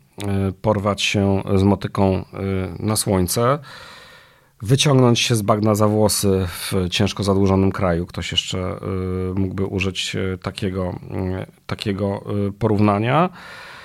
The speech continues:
Em, no i faktycznie trzeba podkreślić, e, e, wiele takich, e, no,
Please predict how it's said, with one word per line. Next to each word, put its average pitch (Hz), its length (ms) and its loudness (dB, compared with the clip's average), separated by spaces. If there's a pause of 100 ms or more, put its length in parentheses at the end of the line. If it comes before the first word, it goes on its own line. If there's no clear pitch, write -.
(300)
Em, 123 640 6
no 131 220 4
i 180 100 4
faktycznie 160 480 0
trzeba 131 240 4
podkreślić, 120 680 0
e, - 1300 -10
e, 104 720 6
wiele 110 280 4
takich, - 560 -10
e, 117 40 0 (2250)
no, 113 120 -4